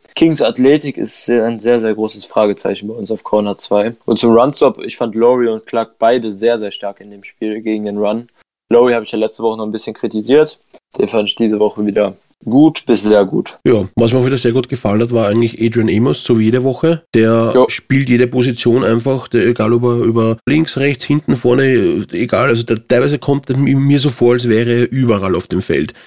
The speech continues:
Speaker 2: Weil er hatte schon wieder eine Deflection, die ich mich erinnern kann,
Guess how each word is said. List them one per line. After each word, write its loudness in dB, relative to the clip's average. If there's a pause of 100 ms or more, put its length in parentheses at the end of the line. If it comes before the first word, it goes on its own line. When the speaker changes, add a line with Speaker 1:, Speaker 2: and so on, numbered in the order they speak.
(200)
Speaker 2:
Weil 4
er 2
hatte 0
schon 2
wieder 2
eine 0
Deflection, -2
die 0
ich 0
mich 2
erinnern 2
kann, -2